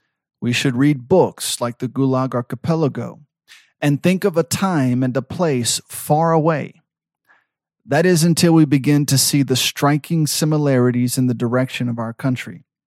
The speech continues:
The country that won the Cold War and brought an end to communism.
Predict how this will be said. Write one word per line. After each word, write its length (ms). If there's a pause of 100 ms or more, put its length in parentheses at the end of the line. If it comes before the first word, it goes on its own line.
(720)
The 80
country 340
that 220
won 380
the 80
Cold 380
War 340 (440)
and 160
brought 220
an 240
end 600 (120)
to 160
communism. 840